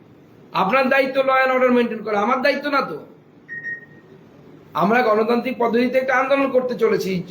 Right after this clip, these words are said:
ছাত্র সমাজ করতে চলেছে, আমরা সেই আন্দোলনকে সমর্থন করছি বা বিজেপিও যদি আন্দোলন করে,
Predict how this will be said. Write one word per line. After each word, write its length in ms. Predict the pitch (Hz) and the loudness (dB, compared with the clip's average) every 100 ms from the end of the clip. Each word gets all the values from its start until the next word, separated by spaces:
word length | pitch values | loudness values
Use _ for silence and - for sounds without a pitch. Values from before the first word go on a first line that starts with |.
| - | -6
ছাত্র 240 | 170 226 | -4 0
সমাজ 260 | 226 233 - | 2 0 0
করতে 220 | 214 196 | -2 -2
চলেছে, 440 | 175 156 - 131 123 - 151 - - - - - | -2 -4 -6 -10 -12 -14 -6 -6 -6 -10 -12 -8
আমরা 220 | 180 220 247 | 0 2 4
সেই 180 | 269 | 4
আন্দোলনকে 440 | 254 247 262 262 262 | 2 2 2 0 0
সমর্থন 500 | 269 277 - 220 165 | 0 0 0 -2 -2
করছি 300 | 165 - - - - - - - - - - - - - | -6 -10 -18 -20 -20 -20 -20 -20 -20 -20 -20 -20 -18 -4
বা 80 | 185 | 2
বিজেপিও 480 | 202 208 269 311 311 | 4 6 4 2 2
যদি 180 | 285 | 2
আন্দোলন 400 | 262 247 240 220 | 2 4 2 0
করে, 300 | 175 156 139 | -2 -6 -8